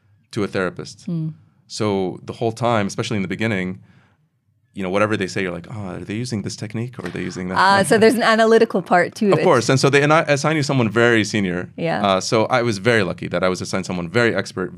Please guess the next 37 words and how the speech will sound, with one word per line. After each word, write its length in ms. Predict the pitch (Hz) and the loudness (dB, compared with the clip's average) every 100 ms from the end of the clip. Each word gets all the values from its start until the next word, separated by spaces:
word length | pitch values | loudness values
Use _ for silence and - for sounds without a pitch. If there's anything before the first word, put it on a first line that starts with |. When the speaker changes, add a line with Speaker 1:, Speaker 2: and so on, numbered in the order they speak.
| 107 | -2
Speaker 1:
very 120 | 104 | -2
senior, 380 | 101 98 92 87 87 | -2 -2 -2 -4 -6
and 60 | 95 | -6
didn't 140 | 92 87 | -6 -6
have 80 | 85 | -10
to 20 | - | -12
pay. 80 | 78 - - | -12 -12 -8
Speaker 2:
Mm. 200 | 175 156 170 - _ | -6 -6 -10 -16 _
Speaker 1:
And 60 | 117 117 | -2 0
I 20 | 127 | 2
know 80 | 127 120 | 2 2
most 120 | 113 | -2
people 160 | 107 101 | -6 -4
are 60 | 92 | -2
not 60 | 90 87 | -2 -4
lucky. 200 | 85 82 - | -6 -10 -6
So 40 | 92 | -4
mo-, 260 | 92 113 - 87 92 | -2 -2 -4 -8 -4
uh, 240 | 92 82 82 | -2 -2 -6
in 60 | 95 | -6
that 140 | 87 | -6
sense, 300 | 85 95 95 90 | -4 -6 -6 -8
and 80 | 85 85 - _ _ _ - - | -8 -10 -14 _ _ _ -20 -14
it's 100 | 110 | -4
almost 220 | 110 104 | -2 -2
impossible 400 | 104 101 92 87 87 | -2 -2 -4 -4 -8
to 40 | - | -10
get 60 | - - | -12 -6
four 120 | 95 90 | -4 -2
years 140 | 90 87 | -4 -8
of 40 | |
therapy 360 | - 87 85 85 82 | -8 -6 -6 -8 -6
weekly. 320 | 87 85 85 80 - - 185 | -8 -8 -10 -12 -14 -12 -10
Speaker 2:
Yeah. 180 | 170 180 - | -10 -12 -12
Speaker 1:
It, 60 | 107 110 | -10 -10
it 60 | 107 | -4
adds 100 | 101 | -4